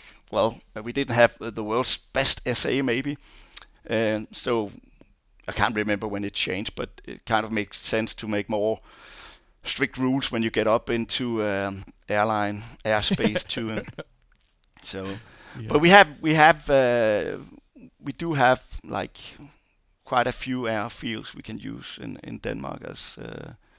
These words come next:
Speaker 1: divert airfields. So that, that, that is not like, um, yeah, Europe is pretty tense concerning airfields,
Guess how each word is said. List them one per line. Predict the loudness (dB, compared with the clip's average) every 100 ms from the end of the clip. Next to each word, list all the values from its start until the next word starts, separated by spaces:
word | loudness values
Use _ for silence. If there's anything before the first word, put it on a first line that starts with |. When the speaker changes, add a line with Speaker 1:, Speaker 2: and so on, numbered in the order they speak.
| _ 0
Speaker 1:
divert | 2 2 -4 -8
airfields. | -8 -10 -10 -10 -10 -12 -20 _ -20 -20 -20 _ _ _
So | -4 4
that, | 4 4 -12 _ _ _ -4
that, | -4 0
that | 0
is | 0 0
not | 2 0 0
like, | 0 0 -2 -6
um, | -4 -4 -4 -6 -10 -14 -20 _ _ _ _ _ _
yeah, | -4 -2
Europe | 2 2 2
is | -4 -6 -18 -16
pretty | -8 -8
tense | -4 -2 -2 -4
concerning | -8 -10 -8 -8 -8 -10
airfields, | -12 -10 -10 -10 -12 -12 -12